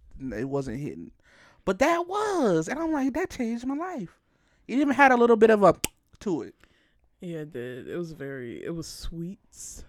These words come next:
Speaker 2: It was
Speaker 1: It was sweet, but it wasn't overpoweringly sweet.
Speaker 2: Right.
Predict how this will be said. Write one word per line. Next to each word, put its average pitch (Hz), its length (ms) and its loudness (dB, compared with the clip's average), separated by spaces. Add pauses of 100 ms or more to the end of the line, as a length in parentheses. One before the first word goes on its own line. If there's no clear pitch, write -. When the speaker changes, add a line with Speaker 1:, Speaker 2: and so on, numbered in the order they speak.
(420)
Speaker 2:
It 196 120 4
was 220 420 2 (400)
Speaker 1:
It 220 100 6
was 240 220 6
sweet, 247 360 4
but 233 100 10
it 220 80 10
wasn't 196 300 6
overpoweringly 185 880 4
sweet. 170 460 -6 (300)
Speaker 2:
Right. 135 300 -8